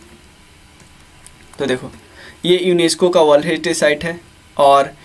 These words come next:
हिमालय के फुटहिल्स पे मिलता है, इतना ज़्यादा ज़रूरी नहीं है। और मनास जो river है ना, वो international border है इंडि-, अ, India और भूटान के बीच, ये याद रखना है।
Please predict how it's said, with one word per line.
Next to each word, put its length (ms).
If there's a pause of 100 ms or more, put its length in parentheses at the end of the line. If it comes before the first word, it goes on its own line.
(120)
हिमालय 500
के 140
फुटहिल्स 500
पे 120
मिलता 260
है, 100
इतना 220
ज़्यादा 280
ज़रूरी 400
नहीं 260
है। 60 (480)
और 320 (300)
मनास 680
जो 240
river 400
है 120
ना, 200 (280)
वो 300
international 680
border 420
है 100
इंडि-, 420
अ, 360 (320)
India 300
और 80
भूटान 340
के 100
बीच, 240
ये 220
याद 340
रखना 300
है। 160